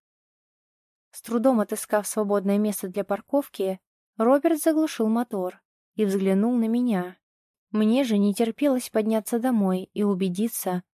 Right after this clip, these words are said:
что ребята закончили с уроками, и никакое неожиданное сочинение или предстоящее контрольное не добавит парочку седых волос. На сегодня переживаний достаточно.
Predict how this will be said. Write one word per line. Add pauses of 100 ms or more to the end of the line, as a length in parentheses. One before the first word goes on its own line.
что
ребята
закончили
с
уроками, (300)
и
никакое
неожиданное
сочинение (280)
или
предстоящее
контрольное (140)
не
добавит
парочку
седых
волос. (440)
На
сегодня
переживаний
достаточно.